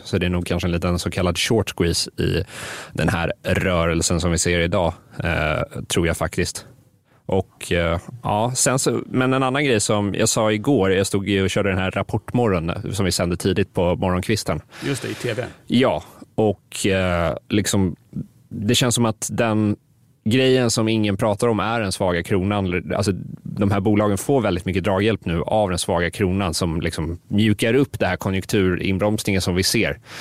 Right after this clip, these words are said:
Speaker 1: eh, ändå förbättrar siffrorna. Eh, jag sa att, jag <laughs> sa att Stockholmsbörsens, eh, bolag, det påminner lite om en östtysk O S-trupp, därför det är rätt dopat just nu.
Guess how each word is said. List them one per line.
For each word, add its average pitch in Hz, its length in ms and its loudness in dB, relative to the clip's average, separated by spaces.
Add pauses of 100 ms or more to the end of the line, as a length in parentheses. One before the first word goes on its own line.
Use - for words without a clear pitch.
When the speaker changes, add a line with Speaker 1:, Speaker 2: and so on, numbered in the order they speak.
(340)
Speaker 1:
eh, 85 360 -2
ändå 87 220 2
förbättrar 95 400 -2
siffrorna. 92 480 -2 (280)
Eh, 62 880 -6
jag 92 100 2
sa 95 280 2
att, - 340 -4
jag 95 160 0
<laughs> - 400 0
sa 104 220 2
att 92 140 -4
Stockholmsbörsens, 95 1120 0
eh, 87 340 0 (580)
bolag, 101 420 4
det 90 80 0
påminner 95 320 2
lite 90 240 0
om 87 100 2
en 82 80 -2
östtysk - 720 -2
O 95 280 4
S-trupp, - 460 -2
därför 90 240 -2
det 90 80 2
är 90 80 2
rätt 87 180 -2
dopat 98 400 0
just 76 160 -2
nu. 76 140 -2